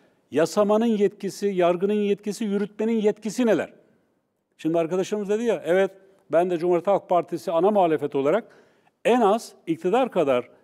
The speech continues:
kendimi toplumun sorunları çözmede görevli hissederim, sorumlu hissederim. Ama yetkim ne? Şimdi yetki meselesine geldiğimizde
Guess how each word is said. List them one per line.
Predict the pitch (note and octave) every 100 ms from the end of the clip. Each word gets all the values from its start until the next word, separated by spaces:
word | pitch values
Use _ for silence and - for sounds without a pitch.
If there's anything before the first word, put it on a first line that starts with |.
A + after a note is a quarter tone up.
| _
kendimi | - F3 F3+ A3 -
toplumun | F#3 F3+ G3+ C4
sorunları | - G3 F#3 F#3 E3
çözmede | G3+ F3+ G3+ A3+
görevli | F3 E3+ F#3+ G3
hissederim, | - E3 F3 B3+ - _ _ _
sorumlu | - E3+ G3+
hissederim. | A#3 - D3+ F#2+ D2+ _ _ _ _ _ _ -
Ama | C3
yetkim | D#3 D#3+ D#3+ A#3+
ne? | D#3 F#3+ _ _ _ _ _ _ _ _ _ _ _
Şimdi | - G2
yetki | A2+ A#2 - A3
meselesine | F3 D#3 D#3 D3 - C#3+
geldiğimizde | F3 F#3+ D#3 D3+ C3 G3+